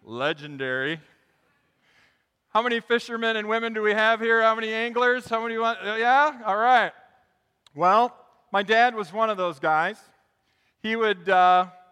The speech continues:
maybe just a couple, three times a year during the fishing season, get up with his buddies,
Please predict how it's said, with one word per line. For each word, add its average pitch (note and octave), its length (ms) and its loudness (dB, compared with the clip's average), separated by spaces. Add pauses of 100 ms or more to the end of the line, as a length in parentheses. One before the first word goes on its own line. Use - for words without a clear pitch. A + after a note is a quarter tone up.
(120)
maybe F#4 340 -8 (160)
just D4 180 -16
a A#3 60 -10
couple, G3 500 -6 (140)
three G3 220 -6
times E3+ 520 -6 (100)
a E3 60 -10
year E3 280 -4
during D#3+ 360 -10
the C#3+ 100 -8
fishing D#3+ 360 -14
season, D3+ 460 -14
get D#3 160 -8
up D#3 200 -2
with D#3 120 -16
his C#3 160 -14
buddies, D3+ 480 -6